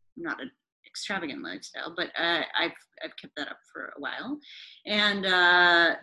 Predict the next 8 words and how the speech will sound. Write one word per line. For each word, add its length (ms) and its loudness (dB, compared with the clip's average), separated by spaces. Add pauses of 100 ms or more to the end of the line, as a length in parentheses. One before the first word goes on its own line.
(120)
since 320 -2
twenty 220 -2
sixteen, 460 -4
and 240 2
it, 280 0 (280)
it 180 -2 (480)
just 300 -10
changed, 800 -4